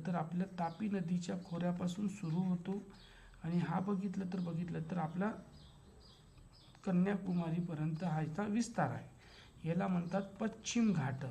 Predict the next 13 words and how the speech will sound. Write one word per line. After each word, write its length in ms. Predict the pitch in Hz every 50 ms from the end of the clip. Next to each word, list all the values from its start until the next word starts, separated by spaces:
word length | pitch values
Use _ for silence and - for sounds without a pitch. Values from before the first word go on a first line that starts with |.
| 127 - -
कोणता 320 | - 175 185 185 - 202
घाट? 260 | 196 175 180 190 214 - - - - -
पश्चिम 400 | 165 156 - - - 180 175 175
घाट. 160 | 165 160 165 - - - - - - - - - -
आणि 100 | 180 175
आपल्या 320 | 165 156 160 165 190 202 202
महाराष्ट्रात 640 | 196 175 156 160 170 196 202 196 - 220 214 202
आहे 100 | 208 196
तेवढा 340 | 180 - 185 180 180 190 185
त्याला 260 | 175 175 170 175 175
आपण 200 | 165 160 - 160 151
म्हणतो 320 | 156 151 147 151 - 220
सह्याद्री. 580 | 208 - - 147 131 139 143 131 131 139 139